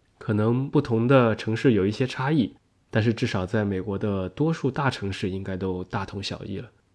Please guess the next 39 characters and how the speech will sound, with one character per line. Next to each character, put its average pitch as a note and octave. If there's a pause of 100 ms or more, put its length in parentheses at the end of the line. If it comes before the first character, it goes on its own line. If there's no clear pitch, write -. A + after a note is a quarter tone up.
(100)
随 -
着 A2+
美 G#2
国 G#2
的 G#2
亚 B2+
裔 A2
和 G#2+
华 G#2
人 A#2
群 G#2+
体 G2
也 F2
越 G#2
来 F#2+
越 G2+
多， A2+ (180)
以 F#2+
及 G2
跨 A2+
境 A2
贸 G#2+
易 G#2+
的 F#2+
发 A2
展， G#2 (220)
这 G#2
些 G2
超 A2+
市 G#2
也 F2
是 -
越 A2+
开 -
越 G2
多， F#2 (360)
整 A#2
体 B2
上 G#2+